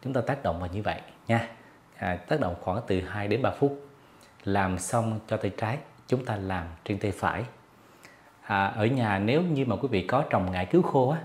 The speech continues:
thì chúng ta có thể là, à, hái cái lá ngải cứu khô, chúng ta phơi khô và lấy giấy á, chúng ta cuốn lại thành những cái điếu và chúng ta thắp đỏ lên, chúng ta hơ vào khu vực này. Tại vì cứu là một trong những kỹ thuật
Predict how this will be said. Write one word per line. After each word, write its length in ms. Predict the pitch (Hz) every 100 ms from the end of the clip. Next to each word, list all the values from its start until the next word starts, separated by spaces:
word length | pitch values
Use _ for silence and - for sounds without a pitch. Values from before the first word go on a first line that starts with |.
| - -
thì 100 | -
chúng 160 | - 135
ta 260 | 127 107 104
có 80 | 120
thể 120 | 104
là, 340 | 110 95 87 - - - -
à, 340 | - 98 92
hái 340 | - 123 139 160
cái 80 | 160
lá 100 | 151
ngải 140 | 117 95
cứu 100 | 139
khô, 320 | - 117 110
chúng 80 | 139
ta 80 | 127
phơi 260 | - 123
khô 340 | 113 120 113 101 - - - - -
và 220 | 92 87
lấy 220 | 92 131
giấy 240 | 131 131 190
á, 80 | -
chúng 100 | 139
ta 80 | 113 -
cuốn 360 | - 147 226 233
lại 200 | 131 85
thành 200 | - 95
những 120 | 90
cái 80 | 90
điếu 200 | 135 143 233 - - - - - - -
và 120 | 95
chúng 160 | 95 127
ta 380 | 127 110 101 95
thắp 280 | - 160 -
đỏ 160 | -
lên, 160 | 113 98
chúng 140 | 120
ta 300 | 120 101 95 92
hơ 280 | 139 135
vào 140 | 123 90
khu 140 | -
vực 200 | 107 92
này. 140 | - 82 - - - - - -
Tại 120 | - 101
vì 80 |
cứu 340 | 98 - 156 220
là 120 | 147
một 280 | 101 98 -
trong 240 | 123 120
những 120 | 104
kỹ 120 | 95 113
thuật 180 | 117